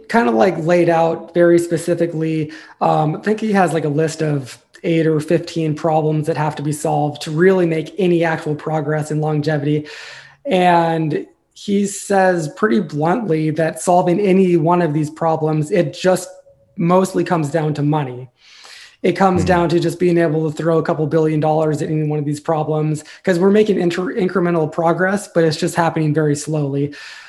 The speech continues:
Speaker 1: Um, this is kind of why I really like some people like Zoltan Ispan,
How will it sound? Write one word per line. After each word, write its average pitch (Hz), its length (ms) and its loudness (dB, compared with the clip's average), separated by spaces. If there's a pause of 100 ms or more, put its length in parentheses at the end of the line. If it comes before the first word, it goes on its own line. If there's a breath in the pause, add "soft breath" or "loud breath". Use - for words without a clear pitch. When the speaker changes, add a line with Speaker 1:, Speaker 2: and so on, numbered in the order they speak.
(140 loud breath)
Speaker 1:
Um, 160 640 4
this 214 260 6
is 262 220 0
kind 214 220 2
of 156 160 -4
why 170 280 4
I 180 120 2
really 165 480 2
like 156 480 -2 (180)
some 165 320 -4
people 170 400 0
like 151 240 0
Zoltan 156 540 -2
Ispan, 151 600 0